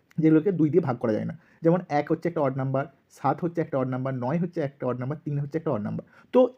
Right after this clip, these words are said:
এই অড নাম্বারগুলোর সাথে আমাদেরকে দুই অ্যাড করতে বলেছে। ওকে, and one is subtracted, এবং এক বিয়োগ করতে বলেছে from each even number, সমস্ত ইভেন নাম্বার থেকে। ইভেন নাম্বার কোনগুলো? যেগুলোকে দুই দিয়ে ভাগ করলে কোনো ভাগশেষ থাকে না। যেমন দুই এখানে একটা ইভেন নাম্বার, চার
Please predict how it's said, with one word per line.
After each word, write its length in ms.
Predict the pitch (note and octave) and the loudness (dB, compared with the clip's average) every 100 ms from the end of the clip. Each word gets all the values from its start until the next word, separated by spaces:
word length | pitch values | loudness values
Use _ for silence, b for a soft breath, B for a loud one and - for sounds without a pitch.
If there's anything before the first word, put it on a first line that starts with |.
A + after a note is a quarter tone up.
| A#3+ | 2
এই 80 | C4 | 4
অড 100 | G#3+ G3+ | 4 0
নাম্বারগুলোর 380 | G3 G3+ G#3 G#3+ | 0 0 0 -2
সাথে 120 | G3+ A3 | -4 -2
আমাদেরকে 240 | D#3+ G3 D3+ | 0 0 2
দুই 100 | E3 B3+ - | 2 0 -2
অ্যাড 140 | A2+ A#2 | -2 -2
করতে 160 | B2+ A#2+ | -4 -2
বলেছে। 200 | A2 A2+ G3+ | -4 -2 -2
ওকে, 120 | A3 F#2+ b b b b | -2 -4 b b b b
and 100 | G#3 G#3 - G3 A3 | -2 -2 -2 2 2
one 120 | A#3 A#3 | 0 -4
is 80 | A3 - - | -6 -6 -2
subtracted, 500 | C#3+ - C#3+ C#3 B2+ | -2 2 -2 0 -2
এবং 100 | E3+ - D3+ | -2 -4 -4
এক 80 | C#3+ | -2
বিয়োগ 180 | C#3+ D#3 D#3+ | 0 0 -2
করতে 160 | D#3+ C3 | -4 -2
বলেছে 200 | A#2 A#2 G3 b b - | -2 -2 -8 b b 0
from 160 | A3 A#3 - B3+ | 2 2 -2 0
each 160 | C4+ C#4 - G3+ | 0 0 -2 4
even 180 | F#3+ E3+ | 4 4
number, 200 | C#3 A#2 B2+ | 2 0 -2
সমস্ত 300 | E3 E3+ - A#3+ A4+ - _ _ _ _ - | -4 -4 0 0 0 -4 _ _ _ _ 0
ইভেন 240 | G3+ G#3+ F3+ | 4 6 6
নাম্বার 160 | C#3+ B2+ | 2 0
থেকে। 100 | C3+ E3 | 0 4
ইভেন 120 | G#3+ | 4
নাম্বার 160 | A3 A3+ | 4 0
কোনগুলো? 200 | A3 B3+ B3+ | 0 0 2
যেগুলোকে 260 | C#3+ F#3+ D#3+ | 2 2 0
দুই 80 | C#3 | 0
দিয়ে 120 | D3+ | 0
ভাগ 80 | C3 | -2
করলে 140 | E3+ G3 | -2 -4
কোনো 80 | E3+ C#3 | -2 -4
ভাগশেষ 220 | G#2 E3+ G#3+ | -6 -4 -2
থাকে 140 | G3+ B2+ | 0 -2
না। 40 | b b D3 | b b 0
যেমন 160 | E3+ F3+ F3+ | 2 4 2
দুই 120 | G3+ | 2
এখানে 140 | G3 F#3+ | 2 2
একটা 120 | F3 D#3+ | 2 2
ইভেন 140 | D#3+ D3+ | 2 -2
নাম্বার, 280 | D3+ D3 C#3+ b b - | -2 0 0 b b 2
চার 140 | D#3 | 6